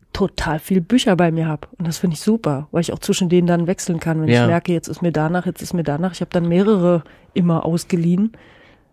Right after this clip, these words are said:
Speaker 1: wo ich dann mal Lust hab oder nicht.
Speaker 2: Ach, das ist ja auch eine interessante Frage. Wa-, machst, springst du auch so zwischen Büchern hin und
Speaker 1: Mhm.
Speaker 2: her und liest mal hier hundert
Speaker 1: Ja.
Speaker 2: Seiten und dann, dann wieder das
Speaker 1: Ja.
Speaker 2: andere? Ja, ich
Speaker 1: Außer
Speaker 2: mach das
Speaker 1: ich hab
Speaker 2: nämlich
Speaker 1: mich
Speaker 2: auch
Speaker 1: in
Speaker 2: und ich denk aber immer so,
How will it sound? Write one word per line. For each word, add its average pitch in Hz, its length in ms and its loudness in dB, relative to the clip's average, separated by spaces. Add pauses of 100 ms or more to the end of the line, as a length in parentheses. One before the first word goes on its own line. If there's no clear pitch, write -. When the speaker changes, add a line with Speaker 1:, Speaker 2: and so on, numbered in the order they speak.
(560)
Speaker 1:
wo 156 160 -6
ich - 120 -6
dann 175 180 0
mal 160 340 -2 (100)
Lust - 300 -6
hab 170 160 -4
oder 170 200 0
nicht. 170 340 -6 (420)
Speaker 2:
Ach, - 80 -8
das - 180 -6
ist - 80 -2
ja 151 80 -2
auch 143 200 -2
eine 135 100 4
interessante 127 520 -2
Frage. 117 460 -2
Wa-, 120 140 -4
machst, 143 360 -2
springst - 400 -2
du 165 60 2
auch 135 160 0
so 175 120 0
zwischen 156 340 -4
Büchern 156 300 -4
hin 143 140 4
und 139 120 6
Speaker 1:
Mhm. - 60 6
Speaker 2:
her 156 180 6
und 143 160 0
liest 147 200 -4
mal 151 120 2
hier 147 280 4
hundert 156 380 2
Speaker 1:
Ja. 143 80 4
Speaker 2:
Seiten 143 260 2
und 135 120 2
dann, 131 180 2
dann 131 220 2
wieder 131 200 0
das 135 200 0
Speaker 1:
Ja. 180 100 2
Speaker 2:
andere? 135 480 -2 (580)
Ja, 139 100 4
ich 147 40 4
Speaker 1:
Außer 180 140 6
Speaker 2:
mach 277 80 6
das 233 80 6
Speaker 1:
ich - 80 0
hab 156 80 4
Speaker 2:
nämlich 254 140 2 (100)
Speaker 1:
mich - 20 6
Speaker 2:
auch 175 120 6
Speaker 1:
in 240 100 6
Speaker 2:
und 151 80 4
ich - 140 -4
denk 170 180 2
aber 147 200 2
immer 175 220 2
so, 160 180 2